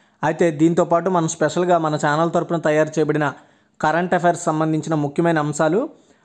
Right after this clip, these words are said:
ఆ, మ్యాగజైన్ అయితే తయారు చేయడం జరిగింది. ఈ యొక్క మ్యాగజైన్లో మొత్తం ముప్పై ఒక్క అంశాలను అయితే కవర్ చేశాము. ఇవి మీకు స్టాటిక్ జీకే అని and కరెంట్ అప్‌డేట్స్‌ని ప్రొవైడ్ చేస్తాయి. దీని ద్వారా మీరు షార్ట్‌కట్ వేలో కొన్ని ఇంపార్టెంట్ అయిన టాపిక్స్‌ని తెలుసుకోవడానికి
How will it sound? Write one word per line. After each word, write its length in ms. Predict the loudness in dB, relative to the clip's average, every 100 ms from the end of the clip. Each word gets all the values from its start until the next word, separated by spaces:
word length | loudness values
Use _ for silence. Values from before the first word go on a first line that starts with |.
| _ 0
ఆ, 380 | 0 0 -4 -12 -20 _ _ -4
మ్యాగజైన్ 440 | -2 0 0 0
అయితే 160 | 0 0
తయారు 400 | 0 0 0 -2
చేయడం 180 | -2
జరిగింది. 640 | 0 0 0 0 0 -2 -8
ఈ 120 | 0
యొక్క 200 | 0 2
మ్యాగజైన్లో 520 | 0 0 0 0 0
మొత్తం 400 | 2 0 0 -2
ముప్పై 260 | -2 -2 -2
ఒక్క 180 | -2 -4
అంశాలను 420 | -4 -2 0 0
అయితే 160 | 0 -2
కవర్ 280 | -2 -2 0
చేశాము. 480 | -2 -2 -2 0 -2 -4 _ _ -4
ఇవి 140 | 2 4
మీకు 560 | 2 0 -2 -2 -4
స్టాటిక్ 480 | -4 0 0 0 -4
జీకే 260 | -2 0 2
అని 240 | 2 0
and 100 | -2
కరెంట్ 360 | -2 -2 0 0
అప్‌డేట్స్‌ని 540 | -2 -2 -2 0 -2
ప్రొవైడ్ 440 | 0 0 0 0
చేస్తాయి. 340 | 0 0 0 0
దీని 180 | 0 2
ద్వారా 220 | 2 2
మీరు 140 | 0
షార్ట్‌కట్ 520 | 0 0 2 0 0
వేలో 200 | 0 0
కొన్ని 280 | 2 0 2
ఇంపార్టెంట్ 520 | 0 0 0 0 0
అయిన 160 | 0 -2
టాపిక్స్‌ని 500 | -2 -2 -2 -4 -2
తెలుసుకోవడానికి 760 | 0 -2 0 -2 -2 -2 -4